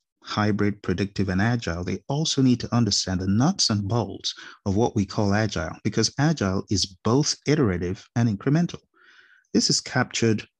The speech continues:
very well on page eighteen of the Agile Practice Guide. Now, if you have read the seventh edition, you'll notice that the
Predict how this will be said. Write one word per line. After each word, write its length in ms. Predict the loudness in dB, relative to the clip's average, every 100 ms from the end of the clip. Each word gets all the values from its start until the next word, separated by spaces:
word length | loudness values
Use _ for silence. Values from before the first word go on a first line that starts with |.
| -4
very 460 | -2 0 0 2
well 200 | 2 2
on 80 | 0
page 280 | 0 -2 -2
eighteen 460 | -2 -2 0 2 2
of 100 | 2
the 140 | 0
Agile 280 | -2 -4 -6
Practice 420 | -6 -6 -4 -6
Guide. 360 | -6 -8 -8 -10 -16 -20 -20 -20 -20 _ _ _ _ _ 2
Now, 300 | 2 2 -2 _ _ _ _
if 220 | 0 2
you 100 | 2
have 300 | 2 0 0
read 300 | 0 0 -2
the 80 | -2
seventh 500 | -2 0 0 0 2
edition, 580 | 0 0 0 0 0 -2 _ _ _ _ _ -4
you'll 280 | 2 4
notice 680 | 4 4 2 0 -2 -4 -6 _ _ _ _ -2
that 240 | -2 0
the 280 | -2 -2